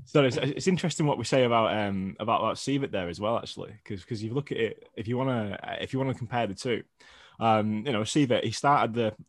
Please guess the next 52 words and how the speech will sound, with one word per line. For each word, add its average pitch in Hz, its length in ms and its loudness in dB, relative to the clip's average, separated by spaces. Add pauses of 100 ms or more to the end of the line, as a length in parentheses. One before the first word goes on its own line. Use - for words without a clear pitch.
(220)
nineteen 113 360 -4
twenty 98 280 -6
season, 98 480 -6 (160)
uh, 95 160 -6
and 110 120 -4
it's 120 100 -10 (100)
mad 131 220 -4
to - 60 -8
think 104 160 -10
that 95 100 -10
he 104 80 -8
was 95 140 -8
there 101 120 -6
that 98 140 -6
recently. 101 420 -8 (320)
Um, 120 320 4
he 127 60 2
started 151 240 4
the 139 60 -2
nineteen, 127 260 -2 (240)
uh, 131 160 4
nineteen 123 240 -2
twenty 110 200 -6
season 104 300 -4
with 101 120 -6 (180)
three 120 220 -2
losses 98 320 -6
and 87 80 -10
a - 20 -12
draw. 95 380 -8
He 123 120 4
ended 156 300 4
the 120 80 0
season 117 300 -2
before 98 440 -2
with 101 200 -4 (320)
eight 151 180 4
losses 98 360 -6
and 90 80 -12
two 95 200 -8
draws. 90 340 -14
So, 110 220 -4
okay, 101 300 -2 (320)
last 170 240 4
fourteen 135 340 2
games, 101 360 0
eleven 156 280 4
losses, 104 320 -4
three 131 240 0
draws, 98 360 -2
and 98 140 -12
sacked. - 360 -8